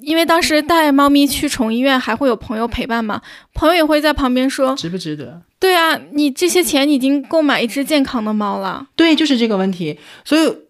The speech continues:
Speaker 2: 哎，那我那狗五十块钱，<laughs> 我买的狗粮都比它贵。
Speaker 1: 是。
Speaker 2: 如果是抱来的起，不就更没有成本了吗？
Speaker 1: 嗯。
Speaker 2: 它其实考验了人性当中的一个，你把它到底当什么？你把它
Speaker 1: 对。
Speaker 2: 当成一个物件儿，还是当成一个家庭成员，其实也是不一样的。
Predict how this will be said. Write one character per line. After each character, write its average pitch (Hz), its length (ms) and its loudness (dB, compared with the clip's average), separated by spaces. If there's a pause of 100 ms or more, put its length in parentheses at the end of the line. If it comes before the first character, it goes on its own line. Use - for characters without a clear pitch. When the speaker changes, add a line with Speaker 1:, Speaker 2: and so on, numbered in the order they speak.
(120)
Speaker 2:
哎， 190 120 -2
那 226 80 -2
我 147 180 -4
那 190 100 -2
狗 180 120 -4
五 175 160 -2
十 170 120 -4
块 233 80 -2 (120)
钱， - 240 0
<laughs> 294 140 -8 (2000)
我 349 80 4
买 311 140 4
的 392 100 2
狗 294 160 4
粮 233 180 4
都 302 80 4
比 240 120 0
它 220 140 2
贵。 277 220 2 (720)
Speaker 1:
是。 277 320 0 (240)
Speaker 2:
如 330 80 2
果 330 100 4
是 - 80 -2
抱 320 220 0
来 190 140 0
的 196 80 -2
起， 180 160 -4
不 147 80 -8
就 180 120 -2
更 185 320 -4 (120)
没 170 120 -8
有 175 120 -10
成 180 260 -10
本 269 160 -2
了 - 60 -14
吗？ - 180 -16
Speaker 1:
嗯。 - 160 -20
Speaker 2:
它 240 80 -6
其 240 100 -6
实 233 80 -4
考 - 220 -12
验 160 100 -8
了 156 80 -10
人 143 200 -10
性 247 200 -6
当 135 200 -14
中 131 180 -18
的 120 60 -16
一 107 140 -18
个， 110 280 -16 (240)
你 214 80 -4
把 214 80 2
它 175 80 0
到 220 160 0
底 180 80 -2
当 180 220 -4
什 - 180 -8
么？ 147 220 -20 (240)
你 208 80 -6
把 214 100 2
它 233 80 2
Speaker 1:
对。 226 60 0
Speaker 2:
当 247 200 2
成 233 140 2
一 226 40 2
个 247 100 0
物 302 200 4
件 175 160 0
儿， 143 140 -2
还 151 140 -6
是 156 120 -8
当 156 200 -8
成 165 120 -10
一 156 80 -10
个 156 60 -12
家 160 220 -14
庭 160 180 -12
成 - 240 -12
员， 139 140 -16
其 170 100 -14
实 180 80 -10
也 185 80 -10
是 - 80 -16
不 170 140 -16
一 160 60 -12
样 185 220 -10
的。 131 140 -14